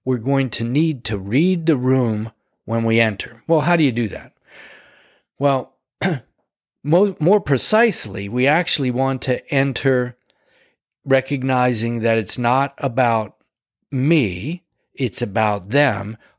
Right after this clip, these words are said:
Oh, it's actually not even about them,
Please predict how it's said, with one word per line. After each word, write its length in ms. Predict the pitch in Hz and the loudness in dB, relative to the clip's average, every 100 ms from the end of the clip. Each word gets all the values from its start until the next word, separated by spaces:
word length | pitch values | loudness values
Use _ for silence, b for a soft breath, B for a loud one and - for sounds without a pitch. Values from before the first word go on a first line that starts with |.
| b | b
Oh, 260 | 131 135 | 0 2
it's 200 | 123 - - - - | 0 -4 -10 -10 -2
actually 520 | 131 151 - 120 110 | 0 0 -2 -4 -2
not 220 | 120 127 | 0 0
even 280 | 127 120 113 | 0 -2 -4
about 460 | 95 101 87 85 92 | -2 -2 -4 -8 -2
them, 480 | 139 139 95 101 | 0 0 -2 -8